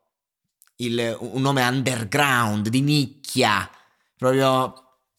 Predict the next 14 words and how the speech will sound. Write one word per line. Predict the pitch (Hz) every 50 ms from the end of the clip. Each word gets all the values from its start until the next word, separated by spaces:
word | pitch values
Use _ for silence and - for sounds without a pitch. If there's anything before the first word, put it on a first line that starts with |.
| - - - _ _ _ - _
squarta | _ - - - - - 170 160 147 135 123 110 - - 131
poi, | 113 - 135 127 123 120 127 151 170 - - _ _ _ _ _ _ _ _ _ _ _ _ _ _ _ _ _ _ _ _ _ _ _ _ _ _ _ _ _
che | _ - 147 143 151 - - - _
è | _ 139
un | 147 151 151
po', | 143 135 120 117 120 113 - - _ _ _ _ _ _ _ _ _
eh, | 113 110 101 98 98
la, | 101 101 101 101 98 98 95 95 92 92 90 90 87 90 87 87 90 - - _ _ _ _ _ _
la | _ 110 117
fusione | 113 135 127 117 131 135 123 107 98 98 92 85 - - _ _ _ _ _ _
tra | - 107 110
queste | 110 110 - - 113 95
due | 92 110 104
realtà. | 98 90 87 87 - - 87 71 - -